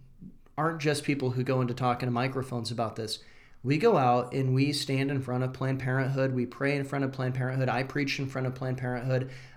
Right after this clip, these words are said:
Uh, my wife joins me for, uh, the church at Planned Parenthood when we have church services outside of Planned Parenthood.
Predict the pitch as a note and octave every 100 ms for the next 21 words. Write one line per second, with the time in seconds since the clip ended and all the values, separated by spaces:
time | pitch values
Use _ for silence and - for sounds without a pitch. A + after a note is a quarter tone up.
0 | - C3 B2+ C3+ C3+ C#3 C3+ C#3+ C#3+ D3
1 | C#3+ C#3+ C#3 C3+ B2+ A#2+ - - - B2+
2 | B2 B2+ C3 F3 F3 - - C#3 C3+ C3+
3 | C3+ C#3 C3+ C3 B2+ B2+ B2 - D#3+ -
4 | D3 C3 C3+ A#2+ A2+ - - B2+ D3 C#3+
5 | C#3+ C3+ C3 B2+ B2+ B2 B2+ B2+